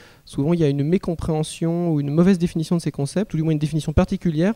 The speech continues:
euh, qui vont faire qu'on va peut-être, euh,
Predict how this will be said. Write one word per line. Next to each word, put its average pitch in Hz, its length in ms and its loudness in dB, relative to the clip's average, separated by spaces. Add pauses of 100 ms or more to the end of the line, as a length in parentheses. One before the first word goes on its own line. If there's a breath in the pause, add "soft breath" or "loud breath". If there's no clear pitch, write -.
(880 soft breath)
euh, - 60 -6
qui 147 160 -4
vont 139 140 -2
faire 185 240 -2
qu'on 156 100 -6
va 143 100 -2
peut-être, - 460 -4
euh, 131 840 0